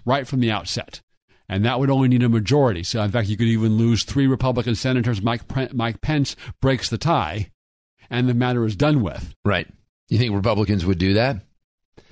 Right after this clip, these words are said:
Speaker 1: I think that they might, rather than have the whole matter tied up and, and drag on and drag on. Uh, that, so if, if it,
Speaker 2: Well, that one thing about
Speaker 1: a prompt,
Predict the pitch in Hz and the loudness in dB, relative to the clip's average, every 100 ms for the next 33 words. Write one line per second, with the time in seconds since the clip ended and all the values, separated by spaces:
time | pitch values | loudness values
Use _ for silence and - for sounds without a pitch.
0 | _ _ _ _ _ _ _ _ _ _ | _ _ _ _ _ _ _ _ _ _
1 | _ - 185 247 214 - 160 117 113 113 | _ -4 0 0 -2 -8 -10 -10 -6 -2
2 | 104 98 190 - _ _ _ _ _ _ | 0 2 0 -2 _ _ _ _ _ _
3 | - 131 143 127 127 123 120 113 127 127 | -2 2 2 2 2 2 2 4 4 2
4 | 117 - 131 131 139 143 117 101 110 107 | 0 -2 -2 2 2 2 0 0 -2 -2
5 | 95 113 123 123 123 123 104 113 117 117 | 0 0 2 2 2 2 2 0 0 2
6 | 120 156 180 _ _ - - 101 107 110 | 2 2 -2 _ _ -18 -6 -2 2 2
7 | 113 127 123 - - - - 135 135 143 | 0 -2 -6 -20 -20 -12 -2 0 0 0
8 | 123 123 117 123 131 147 147 165 131 185 | 2 0 2 2 4 2 2 2 0 0
9 | 180 139 117 110 113 170 175 185 | 2 2 2 2 4 4 2 0